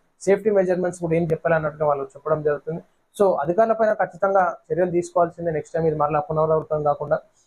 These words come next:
ఎస్ఎల్బీసీ టన్నెల్లో ప్రమాదం చోటు చేసుకుని మూడు రోజులు గడుస్తుంది. ఆ టన్నెల్లో గల్లంతైన ఎనిమిది మంది ఆచూకీపై ఇంకా స్పష్టత లేదు. రెస్క్యూ టీమ్స్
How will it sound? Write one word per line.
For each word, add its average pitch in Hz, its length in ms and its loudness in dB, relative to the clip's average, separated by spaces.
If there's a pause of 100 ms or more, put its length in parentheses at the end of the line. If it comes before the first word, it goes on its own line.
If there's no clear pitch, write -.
(180)
ఎస్ఎల్బీసీ 233 420 2
టన్నెల్లో 214 340 2
ప్రమాదం 190 500 0
చోటు 196 220 -2
చేసుకుని 175 300 -2
మూడు 170 220 2
రోజులు 165 280 0
గడుస్తుంది. 151 500 -4 (300)
ఆ 151 80 4
టన్నెల్లో 226 420 2
గల్లంతైన 220 360 2
ఎనిమిది 208 280 2
మంది 208 320 0 (200)
ఆచూకీపై 202 460 2
ఇంకా 180 200 0
స్పష్టత 180 420 -6
లేదు. 139 360 -2 (260)
రెస్క్యూ 175 260 2
టీమ్స్ 214 280 0